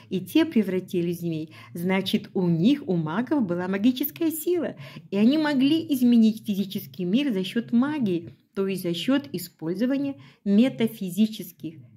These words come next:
сил, нематериальных. Другое дело, что к шестому веку произошел кризис мифов, кризис мифологической религии. Бог решил и сделал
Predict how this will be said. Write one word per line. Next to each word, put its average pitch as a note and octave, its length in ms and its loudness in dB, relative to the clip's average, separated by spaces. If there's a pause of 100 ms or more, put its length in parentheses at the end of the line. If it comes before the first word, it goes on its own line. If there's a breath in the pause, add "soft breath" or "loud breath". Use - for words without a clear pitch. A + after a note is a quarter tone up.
сил, - 380 -12 (160)
нематериальных. F#3+ 960 0 (1800 soft breath)
Другое A#3 480 4
дело, E3 340 -4 (360 soft breath)
что - 260 -4
к G#3+ 80 -10
шестому B3 520 0
веку D3 560 -8 (340 loud breath)
произошел F#3 760 -2
кризис G#3+ 500 2
мифов, E3 320 -8 (500 loud breath)
кризис C4+ 540 2 (160)
мифологической G3 1600 -2
религии. D#3+ 840 -4 (1040 loud breath)
Бог E3 300 -4
решил D#3 480 0 (440)
и F#3+ 80 -2
сделал A#3+ 520 4